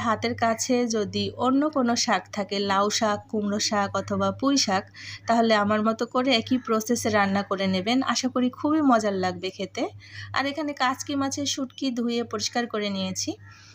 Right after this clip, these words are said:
আর সেটাই দিয়ে দিচ্ছি। এখন শুটকির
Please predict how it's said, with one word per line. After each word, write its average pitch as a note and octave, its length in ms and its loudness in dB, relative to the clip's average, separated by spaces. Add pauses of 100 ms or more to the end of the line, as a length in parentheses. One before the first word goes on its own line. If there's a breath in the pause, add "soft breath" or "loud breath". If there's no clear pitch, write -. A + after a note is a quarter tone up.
(200 loud breath)
আর A#3+ 160 0
সেটাই A#3+ 360 -2
দিয়ে B3+ 180 -2
দিচ্ছি। B3+ 340 -4 (1200)
এখন D4+ 180 0 (120)
শুটকির D4+ 500 0